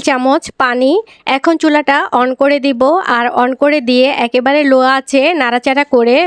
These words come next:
বলক আসা পর্যন্ত অপেক্ষা করব। তো সুন্দর একটা ফ্লেভারের জন্য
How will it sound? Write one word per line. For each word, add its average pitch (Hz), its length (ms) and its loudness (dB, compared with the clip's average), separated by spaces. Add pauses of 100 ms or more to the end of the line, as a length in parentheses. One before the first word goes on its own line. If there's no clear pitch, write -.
(260)
বলক 233 320 0
আসা 285 240 -2
পর্যন্ত 254 240 2 (460)
অপেক্ষা 262 320 -4 (100)
করব। 277 200 0 (540)
তো 311 80 4 (300)
সুন্দর 330 320 2 (180)
একটা 302 200 -2 (100)
ফ্লেভারের 269 540 2
জন্য 277 180 2